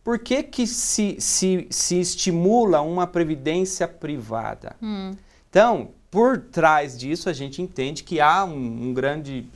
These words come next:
Speaker 1: sistema de pensamento que, que se dá muito lucro esse sistema previdenciário, não pro Estado, porque o Estado não pode, né, aferir lucro com tudo isso, mas os grandes fundos de pensões,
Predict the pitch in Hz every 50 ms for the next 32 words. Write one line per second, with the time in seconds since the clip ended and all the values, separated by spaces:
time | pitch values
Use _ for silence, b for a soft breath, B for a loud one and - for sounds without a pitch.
0 | - - - - 143 135 - 160 165 190 185 147 135 - 147 143 135 - - 180
1 | 180 147 139 135 139 156 - - - - B B B B B B B - - 185
2 | 175 - 180 - - 190 180 165 185 190 190 208 240 240 - 277 240 214 220 240
3 | 269 294 240 285 - - - 185 165 143 120 117 - - 147 151 - - 143 -
4 | 175 - - - 165 160 143 - 151 147 139 143 165 185 185 - - 165 151 156
5 | 185 B B B B B _ 165 170 180 180 175 175 180 196 233 240 - - -
6 | 190 175 185 214 - - - - 165 147 - - 147 156 156 - - - 156 151
7 | 156 147 147 151 165 185 214 233 247 220 - - 143 143 139 127 120 123 113 -
8 | - 123 151 165 151 120 - - - - 123 - - 147 143 143 143 151 156 156
9 | 165 175 196 226 214 220 185 160 - - 147 143 135 131 - - 147 196 226 214
10 | 214 214 B B B B - 165 175 180 220 208 185 143 151 160 175 196 220 226
11 | 233 240 240 - - - - - 190 190 196 196 190 160 147 135 123 127 160 175
12 | - 233 226 220 - - - 160 151 160 175 190 190 -